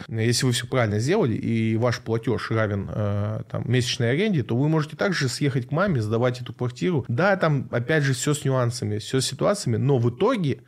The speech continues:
это то на то и выйдет. И говорить, что снимать дешевле, нет. При льготной ипотеке, если посидеть, посчитать, то, скорее всего, это будет то на то. Поэтому это не будет выгоднее, э,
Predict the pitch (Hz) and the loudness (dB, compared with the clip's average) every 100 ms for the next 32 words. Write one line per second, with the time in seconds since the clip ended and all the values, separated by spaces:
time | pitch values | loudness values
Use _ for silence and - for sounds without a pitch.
0 | _ - - - 135 131 123 185 170 - | _ -20 -20 -4 -2 -2 2 2 2 2
1 | 135 127 123 98 - 117 113 113 120 143 | 2 4 2 0 -2 -2 0 2 2 4
2 | 190 - - 123 - 131 151 120 113 - | 2 0 0 -2 0 0 2 0 0 0
3 | 208 285 151 117 117 127 143 220 - 180 | 0 0 -2 0 -2 -2 -2 -4 -8 -20
4 | _ _ 135 139 139 143 139 110 107 - | _ _ -2 0 2 2 2 0 -4 -6
5 | 107 - 233 - - _ - _ 120 120 | -4 -2 -2 -6 -20 _ -20 _ -2 -2
6 | - 123 117 127 123 - 107 - 113 226 | -4 -8 -4 0 -2 -2 -4 -4 -2 -2
7 | - 120 - 123 143 214 - 117 107 104 | -2 -6 -2 0 0 0 0 0 0 -2
8 | 135 180 - 123 139 139 - - 113 131 | -2 -2 -2 0 0 0 -4 -4 -4 0
9 | 139 135 127 147 151 127 104 - 165 143 | -2 0 0 2 2 0 0 -2 0 -2
10 | 113 110 104 101 104 104 110 110 113 | -2 -4 -4 -4 -2 -2 -2 -2 -2